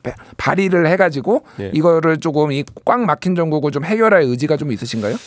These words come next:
Speaker 2: 저희는 이제 그럴 시기가 왔다 이렇게 생각하고요.
Speaker 1: 음.
Speaker 2: 사실 이 최상병 특검에 대해 가지고는 이게 국민의힘, 그러니까 윤석열 대통령과 한동훈 대표로 대표되는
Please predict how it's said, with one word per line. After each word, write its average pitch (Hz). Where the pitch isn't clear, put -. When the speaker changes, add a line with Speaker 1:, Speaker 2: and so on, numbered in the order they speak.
Speaker 2:
저희는 190
이제 160
그럴 170
시기가 202
왔다 131
이렇게 113
생각하고요. 104
Speaker 1:
음. 113
Speaker 2:
사실 151
이 123
최상병 175
특검에 139
대해 110
가지고는 101
이게 139
국민의힘, 165
그러니까 127
윤석열 170
대통령과 139
한동훈 170
대표로 120
대표되는 110